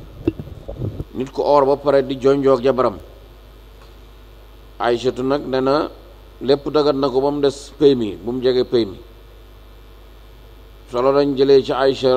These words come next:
radiyallahu anha, mu ne Yonent bi sallallahu alayhi wa sallam daana oor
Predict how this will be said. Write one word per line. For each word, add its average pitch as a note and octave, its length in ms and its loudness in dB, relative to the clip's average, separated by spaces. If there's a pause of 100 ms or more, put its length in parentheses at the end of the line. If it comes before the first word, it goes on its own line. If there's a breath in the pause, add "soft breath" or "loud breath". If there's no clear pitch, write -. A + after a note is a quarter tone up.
radiyallahu C3 400 2
anha, B2+ 420 -2 (1300)
mu A#2+ 80 -6
ne B2+ 80 0
Yonent C3+ 240 2
bi B2+ 180 0
sallallahu C3 540 2
alayhi C3 160 2
wa B2+ 60 2
sallam A#2+ 340 -2 (2000)
daana B2+ 720 0 (720)
oor C#3+ 500 4